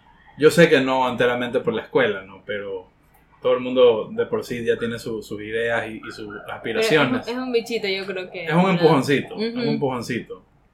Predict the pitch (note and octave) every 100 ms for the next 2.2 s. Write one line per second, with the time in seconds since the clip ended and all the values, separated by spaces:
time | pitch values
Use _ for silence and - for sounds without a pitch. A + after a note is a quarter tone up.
0 | _ - C3 D#3+ D#3+ D#3+ C#3+ C3+ C3 B2+
1 | C3 A2+ A2 G#2 B3+ C#4 C#4+ - B3+ A#3+
2 | A#3 -